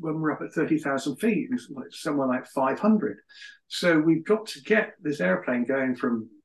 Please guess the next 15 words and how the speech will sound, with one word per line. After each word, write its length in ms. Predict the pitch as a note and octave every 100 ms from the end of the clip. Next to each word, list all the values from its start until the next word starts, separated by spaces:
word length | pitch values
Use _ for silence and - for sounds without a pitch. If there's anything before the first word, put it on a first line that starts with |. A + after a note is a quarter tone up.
| _ _ _ _ -
well, 120 | C#3+
we've 100 | C#3
got 140 | B2+ D3
enough 280 | G3 - D3+
lift 260 | C3+ -
for, 300 | - C3 B2+ -
to 100 | B2+
get 140 | D3
off 160 | E3 -
the 80 |
ground 260 | C3 C#3+ C3
at 60 | B2
a 20 |
hundred 240 | C#3+ B2
fifty, 500 | G3+ F#3+ - E2+ -